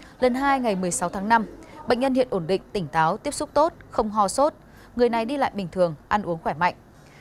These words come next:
Bệnh nhân hai trăm sáu mươi tư là nữ, trú tại xã Mê Linh, huyện Mê Linh, Hà Nội. Bệnh nhân vào viện vào ngày mười ba tháng tư, xét nghiệm âm tính lần một vào ngày mười hai tháng năm,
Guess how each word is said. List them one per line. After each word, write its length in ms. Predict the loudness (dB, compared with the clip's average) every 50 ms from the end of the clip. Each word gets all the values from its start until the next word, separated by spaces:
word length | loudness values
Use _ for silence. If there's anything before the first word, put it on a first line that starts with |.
| -20 -10 -6
Bệnh 100 | -4 -2
nhân 120 | -2 -2 -4
hai 160 | -4 -4 -4
trăm 140 | -4 -6 -4
sáu 140 | -4 -4
mươi 140 | -4 -4 -6 -4
tư 220 | -2 0 0 0 0
là 140 | -2 -4 -4
nữ, 260 | -4 -2 -2 -2 -4 -6 -10 -16 -12
trú 120 | -10 -6
tại 240 | -4 -2 -2 -4 -4 -8 -12
xã 280 | -8 -2 -2 0 0
Mê 160 | 0 0 -2
Linh, 200 | 0 0 -2 -2 -4 -6
huyện 180 | -6 -6 -4 -4
Mê 100 | -4 -2
Linh, 120 | -2 -2
Hà 120 | -4 -4 -2
Nội. 220 | 2 2 2 2 0 -4 -16 -16 -18 -18 -18 -18 -14 -8 -4
Bệnh 140 | -4 -2 -2
nhân 160 | -2 -2 0
vào 100 | 0 0
viện 200 | 0 0 -2 -2 -2
vào 120 | -4 -4
ngày 160 | -4 -4 -4
mười 240 | -4 -4 -4 -4 -2
ba 180 | 2 2 2 2
tháng 180 | 2 -2 -8 -6 -2
tư, 180 | 0 0 0 0 -4 -8 -12
xét 240 | -8 -6 -4 -4 -4
nghiệm 120 | -4 -4 -2
âm 140 | -4 -4 -4 -4
tính 180 | -6 -6 -4
lần 200 | -4 -4 -4 -2
một 140 | -2 -2 -2 -4 -4 -4
vào 100 | -4 -4
ngày 140 | -4 -4 -6
mười 100 | -6 -4
hai 160 | -4 -4 -4
tháng 160 | -4 -4 -2 0
năm, 160 | 0 0